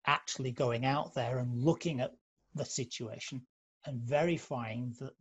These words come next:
that things are safe, the environment's safe, people are working safely,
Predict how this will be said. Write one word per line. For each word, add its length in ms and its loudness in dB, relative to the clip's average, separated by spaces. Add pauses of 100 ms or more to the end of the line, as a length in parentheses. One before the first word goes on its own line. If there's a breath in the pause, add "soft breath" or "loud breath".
that 140 -4 (220)
things 340 -8
are 300 0 (380)
safe, 600 -4
the 120 -2
environment's 600 -2
safe, 360 -4 (500)
people 320 -2
are 40 0
working 420 -2
safely, 760 -4